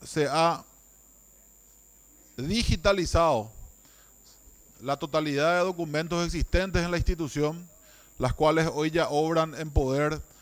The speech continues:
ya, ya han sido almacenadas por la empresa Big Box, la cual, con la cual se ha suscrito, se ha, se ha suscrito contrato,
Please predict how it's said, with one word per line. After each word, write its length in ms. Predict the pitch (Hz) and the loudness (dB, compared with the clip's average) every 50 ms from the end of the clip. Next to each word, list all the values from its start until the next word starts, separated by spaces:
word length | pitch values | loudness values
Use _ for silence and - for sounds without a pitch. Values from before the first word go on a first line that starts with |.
| - - - - - _ - - - 117 117 123 | -20 -20 -20 -20 -20 _ -20 -20 -20 -20 -4 0
ya, 320 | 143 139 139 131 123 110 123 | 2 4 6 4 4 2 2
ya 180 | 143 143 147 | 2 2 2
han 100 | 160 160 | 2 0
sido 200 | - 180 175 175 | 0 4 4 6
almacenadas 920 | 175 175 175 175 165 165 160 143 151 160 185 185 170 139 120 113 - - - - - - - - - _ _ _ _ - - - | 6 6 4 2 2 2 0 0 0 0 2 2 2 2 0 0 -4 -12 -20 -20 -20 -20 -20 -20 -20 _ _ _ _ -20 -14 -2
por 220 | - 139 139 143 147 | 0 2 4 4 2
la 80 | 151 | 0
empresa 360 | 139 117 156 165 147 160 160 | 0 2 0 0 2 0 0
Big 240 | 139 143 160 180 156 | 0 2 0 -2 -2
Box, 420 | 143 143 160 175 170 - - - - - - _ _ - | 0 0 0 0 0 -2 -12 -20 -20 -20 -20 _ _ -6
la 140 | 123 127 120 | -6 -6 -4
cual, 380 | - 139 147 151 156 156 135 - - - - | 0 2 2 2 2 0 -6 -10 -18 -12 -8
con 120 | 151 147 | -4 -2
la 80 | 147 131 | -2 0
cual 220 | 117 147 151 156 | 0 0 0 0
se 120 | 135 160 151 | 0 -2 -2
ha 80 | 143 | -2
suscrito, 800 | 131 160 - - 151 147 151 139 139 160 156 151 143 131 120 110 | -2 -4 -6 -4 -4 -4 -4 -2 -2 0 0 2 2 0 -2 -2
se 100 | - 156 | -2 0
ha, 80 | 151 143 | 0 0
se 240 | - - 139 - 151 | 0 -2 -4 -2 -2
ha 60 | 143 | 0
suscrito 420 | 135 170 - - 160 160 147 165 156 | 0 -2 -2 0 -2 0 0 -2 -4
contrato, 560 | 160 156 139 143 160 170 160 143 160 170 | -4 -6 0 2 2 2 2 0 -4 -4